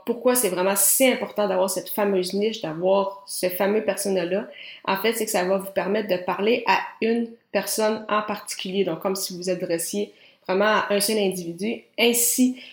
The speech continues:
ça va vous permettre de bien personnaliser votre contenu, vos publications, votre page de vente, et cetera.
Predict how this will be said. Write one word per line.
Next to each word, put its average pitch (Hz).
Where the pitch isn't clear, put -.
ça 180
va 180
vous 180
permettre 190
de 175
bien 190
personnaliser 208
votre 190
contenu, 226
vos 220
publications, 208
votre 214
page 208
de 185
vente, 196
et 214
cetera. 190